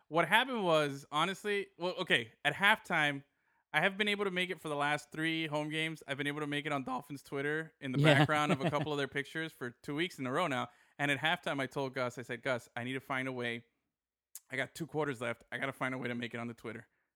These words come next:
Speaker 1: You know, <laughs> I was like, "I'm gonna think of
Speaker 2: Yeah.
Speaker 1: something," <laughs> and, and then the opportunity presented itself.
Speaker 2: Yeah.
Speaker 1: I was, you know, I just finished taking pictures of Drake where he was celebrating with his teammates and everything like that. And then the C B S news crew came up and they did that, and there was a mob of people in front of him.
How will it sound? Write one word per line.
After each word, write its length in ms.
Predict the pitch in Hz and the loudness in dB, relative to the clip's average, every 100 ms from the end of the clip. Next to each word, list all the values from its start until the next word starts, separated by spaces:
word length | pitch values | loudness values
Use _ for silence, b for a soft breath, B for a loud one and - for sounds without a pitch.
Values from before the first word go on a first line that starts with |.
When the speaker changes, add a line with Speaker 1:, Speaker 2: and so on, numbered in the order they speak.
| - | -8
Speaker 1:
You 60 | 123 | -2
know, 120 | 131 - 202 | -2 -4 -10
<laughs> 200 | 226 - | -10 0
I 80 | 143 | 0
was 100 | 131 | 2
like, 160 | 131 120 | -2 0
"I'm 80 | 135 | -2
gonna 140 | 143 | -2
think 220 | - 151 | -2 -4
of 100 | 226 | 4
Speaker 2:
Yeah. 100 | 135 | 4
Speaker 1:
something," 240 | 117 117 120 | 4 0 -4
<laughs> 0 | |
and, 340 | 156 - 180 - - | -6 -6 -8 -6 -4
and 100 | 190 | -4
then 180 | 185 160 | -4 0
the 120 | 170 | 2
opportunity 500 | 151 147 - 160 165 | 2 -2 -4 -2 -2
presented 400 | 147 170 330 285 | -4 -4 -4 -4
itself. 300 | - 117 120 _ - | -8 -8 -12 _ 0
Speaker 2:
Yeah. 140 | 156 | 2
Speaker 1:
I 120 | 160 170 | 6 6
was, 260 | 180 160 B 220 - | 4 0 B -10 2
you 100 | 185 | 4
know, 80 | |
I 80 | 170 | 4
just 240 | 165 233 233 | 6 2 4
finished 240 | 233 - | -4 0
taking 180 | 214 190 | -2 0
pictures 300 | 196 180 175 | -2 -2 -6
of 140 | 143 | -6
Drake 320 | 160 165 160 _ - | 2 2 0 _ -6
where 160 | 147 143 | 0 2
he 80 | |
was 120 | 147 - | 2 2
celebrating 520 | 175 170 165 160 156 | 2 2 0 0 0
with 80 | 127 | -4
his 120 | - | -6
teammates 340 | 170 160 156 | -4 -2 -2
and 80 | 151 | -2
everything 220 | 143 139 | -4 -2
like 200 | 135 139 | 0 -2
that. 20 | - b b - | -4 b b -2
And 160 | 147 | 2
then 260 | 147 165 170 | 2 0 -2
the 80 | 147 | -6
C 160 | - 160 | -6 -6
B 120 | 170 | -4
S 180 | 233 - | -6 -6
news 160 | 196 233 | -8 -6
crew 160 | 185 | -6
came 280 | 160 147 139 | -4 -4 -2
up 200 | 135 156 | -4 -4
and 160 | 175 143 | -4 -4
they 80 | 135 | -6
did 200 | 139 135 | -4 -2
that, 140 | 156 | -2
and 120 | 156 131 | -2 -4
there 60 | |
was 120 | 127 131 | -4 -4
a 40 | |
mob 300 | 123 131 139 | -4 -4 -6
of 100 | 147 | -6
people 260 | 143 135 147 | -8 -4 -6
in 60 | 139 | -4
front 220 | 135 123 | -4 -4
of 60 | |
him. 160 | 127 | -6